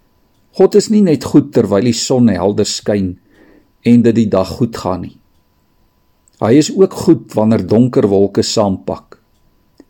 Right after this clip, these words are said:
As ons oë kan leer om goeie dinge raak te sien, dan sal ons agterkom hoe baie goedheid daar nog oral in hierdie wêreld van ons is.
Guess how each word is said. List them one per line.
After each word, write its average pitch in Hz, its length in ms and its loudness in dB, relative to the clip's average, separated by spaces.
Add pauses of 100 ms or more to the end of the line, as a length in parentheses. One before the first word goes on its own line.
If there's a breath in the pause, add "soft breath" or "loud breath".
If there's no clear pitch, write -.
(800)
As 147 180 -2
ons 160 240 -2
oë 175 500 2
kan 120 200 2
leer 107 500 2
om 110 160 0
goeie 196 300 2
dinge 113 280 2
raak 95 340 -4
te 127 80 -2
sien, 92 340 -6 (880)
dan 294 220 0
sal 302 240 2
ons - 140 -2
agterkom 117 640 -2
hoe 117 100 2
baie 110 340 2
goedheid - 640 -4 (480 soft breath)
daar 110 220 0
nog 127 180 0 (140)
oral 123 540 2 (560)
in 110 100 2
hierdie 117 240 4
wêreld 92 480 0
van 101 160 -2
ons 98 160 0
is. - 240 -8